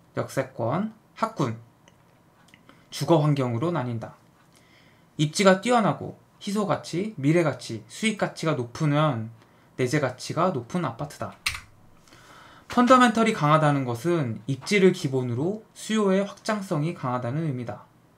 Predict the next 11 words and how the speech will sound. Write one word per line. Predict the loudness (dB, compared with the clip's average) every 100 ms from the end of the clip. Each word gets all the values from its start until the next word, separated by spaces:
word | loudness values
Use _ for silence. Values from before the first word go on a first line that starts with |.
| _ -12
즉, | -4 -4 -4 _ _ _ _
실수요층이 | -6 -2 -2 -2 0 0 0 -2 -2
두텁다. | -4 -10 -10 -10 -12 -12 _ _ _ _ _ _ -14
정주권, | 2 4 4 0 -6 -6 -6 -10 _ _ _
지역 | -2 0 0
생활권이 | 2 2 2 0 0
좋아져 | -2 -2 -2 0 0 0 -4 -18 _ -20 _ -12
계속 | 2 4 4
살고 | 2 2 2
싶어하는 | -2 -4 2 2 2
사람, | 2 0 0